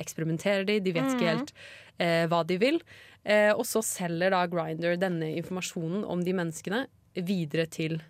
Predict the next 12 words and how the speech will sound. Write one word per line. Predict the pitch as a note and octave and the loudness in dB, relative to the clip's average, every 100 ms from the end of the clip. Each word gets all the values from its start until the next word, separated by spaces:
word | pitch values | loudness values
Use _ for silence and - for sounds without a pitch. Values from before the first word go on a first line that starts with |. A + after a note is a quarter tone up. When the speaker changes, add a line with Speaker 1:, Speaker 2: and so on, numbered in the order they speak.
| _ | _
Speaker 1:
selskaper, | - F3+ - D#3 D#3 F#3 | -2 -2 0 -4 0 2
og | A3 - - | 4 2 -2
også | - E4+ | -2 2
med | B3+ G3+ | 2 4
da, | F#3 F#3+ - - - _ | 2 2 -2 -16 -20 _
eh, | G3 F3+ F3+ F3+ F#3 | 0 2 2 0 -2
stikkord | F3+ - F#3 - F#3+ F3+ | -4 -4 -4 -2 0 0
som, | - E3+ D#3+ E3 D#3+ - - _ | 0 0 0 -2 -4 -16 -20 _
eh, | F3 D#3+ E3 | -2 0 0
bi, | D#3+ F3+ F3 F3+ F#3 F#3+ _ - _ _ | 2 4 4 4 2 -2 _ -20 _ _
eh, | F3 D#3+ D#3+ | -2 0 0
homosexual, | D#3+ F3+ F3 - D#3+ - - F3 F3 | 0 0 0 -2 -6 -4 0 2 2